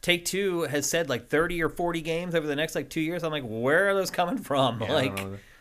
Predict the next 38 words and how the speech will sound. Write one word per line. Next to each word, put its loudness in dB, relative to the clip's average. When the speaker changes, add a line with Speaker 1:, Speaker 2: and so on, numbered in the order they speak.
Speaker 1:
who's 4
Speaker 2:
I 2
get, 4
Speaker 1:
making 6
Speaker 2:
uh, 4
Speaker 1:
those? 4
Speaker 2:
apparently 8
a 6
lot 10
of 6
them 2
are 2
coming 2
from -2
Zynga. -2
Speaker 1:
<laughs> 4
Yeah. 6
Holy 4
moly, 2
dude. -2
Speaker 2:
What -8
the -6
hell? -10
Speaker 1:
Thirteen 2
billion 0
dollars 2
for -6
Zynga. -2
Speaker 2:
For 0
Zynga. 2
Speaker 1:
Unreal. -4
Speaker 2:
A 2
company 4
I 6
barely 6
knew 2
still -4
existed. -2